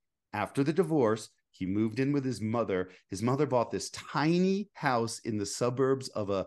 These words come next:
sort of an industrial, not very beautiful city in northern France. I mean, France is so beautiful. I lived there for seven years. Breitweiser and I spoke to each other in French. I have a terrible accent, but,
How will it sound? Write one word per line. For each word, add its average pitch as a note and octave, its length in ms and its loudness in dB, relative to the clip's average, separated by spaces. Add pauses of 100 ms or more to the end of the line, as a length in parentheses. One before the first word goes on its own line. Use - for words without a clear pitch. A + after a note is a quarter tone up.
(140)
sort D3+ 180 0
of A#2+ 80 0
an A2+ 80 2
industrial, A#2+ 720 2
not G#2+ 240 0
very A#2 200 0
beautiful G#2 420 -2
city F#2+ 400 -2
in F2+ 100 0
northern F#2 380 0
France. E2+ 500 -4
I G#2+ 60 0
mean, G#2 160 4
France C#3+ 280 4
is F2 120 -8
so A2+ 480 4
beautiful. F#2 400 2
I F2 60 0
lived G2+ 240 -2
there F#2+ 100 2
for F#2 160 -4
seven F#2 340 -2
years. F#2 340 0 (540)
Breitweiser G#2+ 480 4
and G2+ 120 0
I F2+ 100 0
spoke G#2+ 360 -2
to G2 100 -4
each F#2 160 -4
other E2 320 -2 (420)
in F#2+ 100 -2
French. F#2+ 640 4 (260)
I - 40 -2
have - 80 -4
a - 60 -10
terrible F2 400 2
accent, F2 360 -2
but, G2+ 280 0